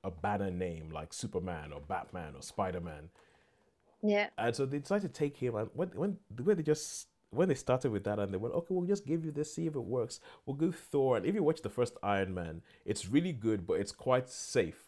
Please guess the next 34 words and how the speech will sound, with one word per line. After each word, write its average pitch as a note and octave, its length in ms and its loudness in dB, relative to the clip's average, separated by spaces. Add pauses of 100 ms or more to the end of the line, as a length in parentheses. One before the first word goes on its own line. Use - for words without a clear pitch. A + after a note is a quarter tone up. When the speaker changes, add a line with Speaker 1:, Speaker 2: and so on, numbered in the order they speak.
Speaker 1:
and F2+ 100 -4
it's G2 100 -6
quite A#2+ 240 0
tentative. F2+ 560 -4 (340)
And G2+ 140 -2
the G#2 80 2
first C#3+ 320 0
Thor G2 500 2
is F#2 380 -2 (260)
safe, - 520 0
and F#2+ 140 -2
the G2 60 0
first C3+ 300 -2 (120)
Captain G#2+ 280 -4
America G2+ 540 2
is F2 180 -4
safe. - 560 0 (320)
They're A2+ 180 2
all D3 240 10
very A#2+ 300 4
safe A2 420 2 (120)
films, F2 520 2 (340)
and A2 160 0
it's G#2 200 -4
because A2+ 680 2
they're G#2+ 200 2
just B2+ 340 -2
testing B2+ 400 0
the G2 80 0
waters F#2+ 400 -2
to F2 100 -10
see - 200 -4
what F#2+ 220 0
happens. D#2+ 540 -8